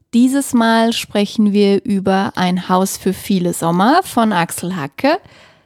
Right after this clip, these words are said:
Dieses Buch habe ich mir ausgesucht und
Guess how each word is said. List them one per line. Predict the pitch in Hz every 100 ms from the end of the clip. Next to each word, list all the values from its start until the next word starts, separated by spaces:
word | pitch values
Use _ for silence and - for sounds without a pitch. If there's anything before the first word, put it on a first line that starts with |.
| _ _ _ _ _ -
Dieses | 233 233 226 214
Buch | _ 226 220 220 208 -
habe | 196
ich | 202 285
mir | 320 302
ausgesucht | 294 - 269 277 277 - -
und | - 208 208 208 214 -